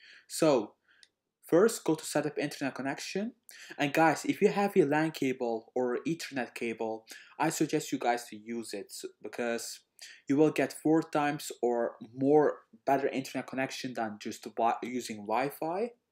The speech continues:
And there's actually a lot of difference between Wi-Fi and lan cable. So choose one of these two. For example, a lot of people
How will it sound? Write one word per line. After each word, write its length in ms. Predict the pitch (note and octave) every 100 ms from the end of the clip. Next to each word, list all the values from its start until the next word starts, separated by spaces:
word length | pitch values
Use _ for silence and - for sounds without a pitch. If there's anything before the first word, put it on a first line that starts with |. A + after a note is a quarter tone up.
| _ _ _ - - - _ B2+
And 400 | C3 B2+ B2+ B2 -
there's 240 | C#3 C3+ - _ _ _ -
actually 340 | D3 E3+ E3+
a 100 | -
lot 220 | B2+ C#3
of 140 | C3+ -
difference 460 | B2+ - C3+ B2
between 540 | - A2 - - A2+ A2
Wi-Fi 380 | A2 A2 - G#2+
and 200 | G#2 -
lan 200 | G#2+ -
cable. 460 | - G#2+ G2+ F#2 _ _ - -
So 420 | - D3 C3 G#2 - _ _ -
choose 340 | F#3 G3 -
one 140 | E3+
of 180 | F3 -
these 240 | - D3 -
two. 520 | - D#3+ E3 A#3 - _ _ _ _ _ _ _
For 80 | B2
example, 480 | A#2+ C3 C3+ C#3 B2
a 60 | B2
lot 160 | C3
of 140 | C3 -
people 260 | C3+ B2+